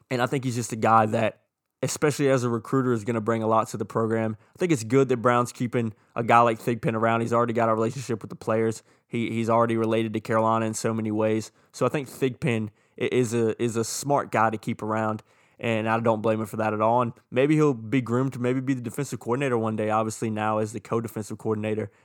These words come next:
and the safeties coach. So I think those two additions, or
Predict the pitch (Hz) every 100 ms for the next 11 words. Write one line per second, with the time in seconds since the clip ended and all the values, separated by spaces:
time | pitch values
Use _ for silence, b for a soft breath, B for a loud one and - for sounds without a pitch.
0 | b 120 110 107 113 110 110 - 110 107
1 | - b - - 123 110 _ 175 240 196
2 | 185 - 202 190 170 135 156 165 180 170
3 | 123 117 110